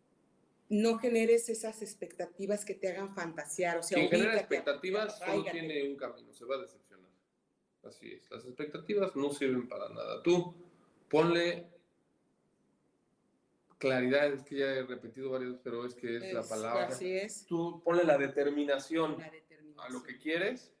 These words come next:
Speaker 2: y entonces busca los caminos que te lleven. Te lo garantizo, no hay un solo camino. Hay millones de caminos, hay muchísimas maneras de lograr lo que quieres.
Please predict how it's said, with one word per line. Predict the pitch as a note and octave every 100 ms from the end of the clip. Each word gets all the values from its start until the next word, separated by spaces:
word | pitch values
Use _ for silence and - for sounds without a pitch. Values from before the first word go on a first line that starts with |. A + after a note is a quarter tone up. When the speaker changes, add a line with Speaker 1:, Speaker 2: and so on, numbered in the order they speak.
| _
Speaker 2:
y | D3+
entonces | D3 F#3 F#3 F#3 F3+ - _ _ _
busca | C3+ C#3+ -
los | C3 B2+
caminos | B2 B2 D3+ C#3
que | -
te | - C#3
lleven. | E3 D3+ - - _ _
Te | -
lo | C3 B2
garantizo, | B2 A#2+ - - - _
no | - E3
hay | F3+ E3+
un | F3
solo | F3+ D#3
camino. | B2+ B2 B2 - _ _ _ _
Hay | - C3+ F3+ - - _ _ _ _
millones | A#3 B3 G#3+ A#3+ G#3+
de | E3+
caminos, | C#3+ B2+ B2 -
hay | E3 E3 - - - _
muchísimas | G3+ G#3+ G#3+ A#3 A3 G#3
maneras | D#3+ D3 F3 E3+
de | C3+
lograr | B2+ C#3+ D#3 - -
lo | B2 B2
que | A#2
quieres. | - B2 A#2+